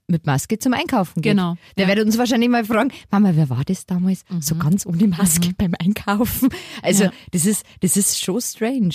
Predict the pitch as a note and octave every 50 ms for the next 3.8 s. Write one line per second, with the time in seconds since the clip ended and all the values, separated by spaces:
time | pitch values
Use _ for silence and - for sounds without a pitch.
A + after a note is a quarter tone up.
0 | - - G3+ G3 F#3 F3+ F3+ - - G#3 G#3 A#3 A#3 - A#3+ G#3 - A#3 G#3+ G#3
1 | F#3+ - - A3+ B3 B3 G3+ G#3+ G3 F#3 E3+ F3+ G#3 - A#3+ G#3+ G3+ F#3+ G3 F#3
2 | - A#2+ D3+ F3 F3 F3+ E3+ C3+ D3+ F3 E3 C3+ G2+ D#3+ F3 F#3 F3 F#3 - -
3 | G#3 - F#3 F#3+ - A3+ G3+ D3 G3 G#3 A3 - - F3+ F3 E3